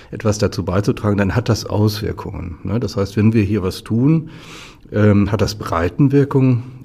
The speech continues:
Und, ähm, und wir tun ja auch schon im Vorfeld, äh, auch in den letzten Jahren schon etwas. Wir entwickeln nämlich selbst kontinuierlich nachhaltige Produkte und Produktionstechnologien.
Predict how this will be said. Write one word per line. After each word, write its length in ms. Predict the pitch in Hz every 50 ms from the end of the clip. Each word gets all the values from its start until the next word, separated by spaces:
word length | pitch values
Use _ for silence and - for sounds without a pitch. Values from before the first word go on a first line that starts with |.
| - -
Und, 460 | 101 98 101 95 - - - - -
ähm, 380 | - 95 95 95 92 95 92 92 - - -
und 160 | - 101 95 120
wir 100 | 107 110
tun 300 | - - 185 208 214 175
ja 140 | 131 104
auch 180 | - - 113 -
schon 220 | - - 113 104
im 120 | - 98 101
Vorfeld, 640 | - - 151 170 - - 110 98 95 95 - - -
äh, 220 | - - 107 101
auch 180 | - - 104 -
in 60 | 107
den 100 | 104 101
letzten 300 | 113 131 - - - 113
Jahren 220 | 104 101 101 98
schon 180 | - 104 101 -
etwas. 340 | - - - 123 110 - - - - - - - - - - - - -
Wir 180 | 110 107 -
entwickeln 340 | 82 104 101 120 107 113 107
nämlich 200 | 107 101 98 98
selbst 400 | 101 107 117 135 147 147 - -
kontinuierlich 800 | - 117 107 110 113 104 104 104 107 107 104 104 101 - - 104
nachhaltige 540 | 104 104 104 104 110 104 101 104 98 104 98
Produkte 480 | 101 - - 101 101 107 104 - - 98
und 100 | 101 101
Produktionstechnologien. 1500 | 101 104 98 98 - - 98 95 98 104 - - 101 87 - 95 90 87 87 87 - 95 101 123 151 170 175 175 -